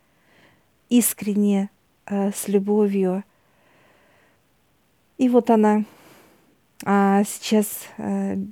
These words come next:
берёт меня за руку и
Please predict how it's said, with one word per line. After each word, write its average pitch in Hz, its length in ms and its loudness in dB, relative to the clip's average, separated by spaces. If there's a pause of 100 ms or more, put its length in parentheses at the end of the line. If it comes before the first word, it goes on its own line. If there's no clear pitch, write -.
(460)
берёт 208 380 -2
меня 196 240 2
за 240 260 2
руку 214 320 -6 (920)
и 208 520 2